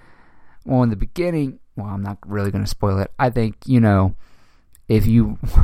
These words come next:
<laughs> I wouldn't say this is a comic for beginners, but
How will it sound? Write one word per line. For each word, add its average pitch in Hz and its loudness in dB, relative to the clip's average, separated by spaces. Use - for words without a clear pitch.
<laughs> - -12
I 143 6
wouldn't 160 2
say 131 2
this 127 0
is 113 0
a 101 0
comic 117 0
for 98 -2
beginners, 107 0
but 95 6